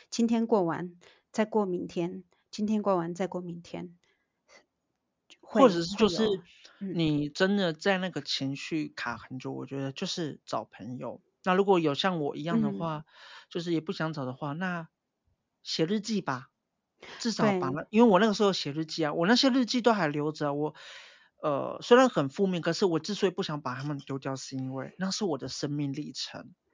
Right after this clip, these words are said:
Speaker 1: 没错。
Speaker 2: 我现在看这就，哇，好负面、好不健康的人哦，
Speaker 1: <laughs>
Speaker 2: 可是that's me，对啊，就我，我没有想要，我没有想要把它否决掉。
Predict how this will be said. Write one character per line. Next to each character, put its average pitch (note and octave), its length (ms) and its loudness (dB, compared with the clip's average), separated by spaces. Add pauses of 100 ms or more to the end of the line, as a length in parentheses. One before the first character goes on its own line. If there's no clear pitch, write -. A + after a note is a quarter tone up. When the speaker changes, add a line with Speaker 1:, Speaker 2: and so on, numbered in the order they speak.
(420)
Speaker 1:
没 F#3 220 -2
错。 F3+ 500 -6
Speaker 2:
我 E3 80 6
现 A#3+ 140 4
在 A#3+ 100 8
看 A#3+ 180 2
这 A#3 100 2
就， A3 180 2 (200)
哇， D#4 380 10 (380)
好 A#3 220 12
负 F#4 260 2
面、 F4 180 6
好 F4 160 10
不 A3+ 140 4
健 E4+ 260 4
康 E4 220 6
的 D#4 140 6
人 G3 280 8
哦， G#3 80 12
Speaker 1:
<laughs> - 20 12
Speaker 2:
可 D4+ 120 12
是 C#4 340 4 (380)
that's F3+ 420 2
me， D#3 560 -2
对 E3+ 100 0 (160)
啊， B2+ 260 -6 (240)
就 A3+ 100 2
我， F3+ 260 6
我 D#3+ 120 0
没 D#3+ 120 0
有 A3 100 4
想 D3 220 0
要， E3+ 260 0 (320)
我 D3+ 80 -4
没 E3+ 100 0
有 G3 100 4
想 D3+ 180 0
要 E3+ 80 2
把 C#3 160 -2
它 C#3+ 200 -6
否 - 300 -16
决 - 280 -14
掉。 C#3+ 280 -10